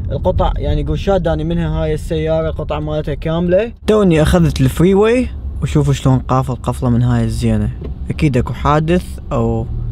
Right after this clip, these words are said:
دي يسوون تصليح بالشارع. هي المسافة المفروض خمس دقايق،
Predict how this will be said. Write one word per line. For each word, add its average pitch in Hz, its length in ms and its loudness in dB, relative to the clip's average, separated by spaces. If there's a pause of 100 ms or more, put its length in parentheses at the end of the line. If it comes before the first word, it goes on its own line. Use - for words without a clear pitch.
(880)
دي 120 100 4
يسوون 123 320 2
تصليح 131 340 0
بالشارع. 113 520 -2 (800)
هي 151 160 6
المسافة 180 520 4
المفروض 180 500 4
خمس 202 440 2
دقايق، 202 680 2